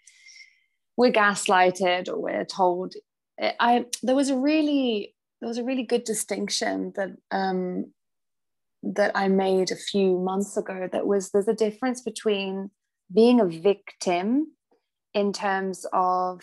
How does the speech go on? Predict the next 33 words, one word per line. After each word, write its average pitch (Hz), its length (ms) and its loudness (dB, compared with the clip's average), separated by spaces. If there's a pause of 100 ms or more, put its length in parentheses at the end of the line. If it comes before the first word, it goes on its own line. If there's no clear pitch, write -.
(100)
you 202 160 -2
know, 180 160 -2
like, 180 200 -2
staying 202 440 2
victimized, 185 960 -4 (500)
but 196 160 2
then 202 360 2
there's 185 140 -2
also 185 260 -2
a 175 40 2
difference 170 340 -8
of 151 120 -8
being 165 240 0
a 160 40 -6
victim. - 540 -8 (200)
So 180 140 -2
sometimes 185 360 -2
you 196 140 2
are 185 220 4
a 180 60 0
victim - 340 -8
of 175 100 -10
your 190 120 -2
circumstances 185 840 -4
and 175 160 -4
you 175 80 -2
do 170 220 -4
need 165 200 -6
to 180 80 -10
speak 165 320 -8
out 240 280 -4
of 160 80 -8
it. - 200 -4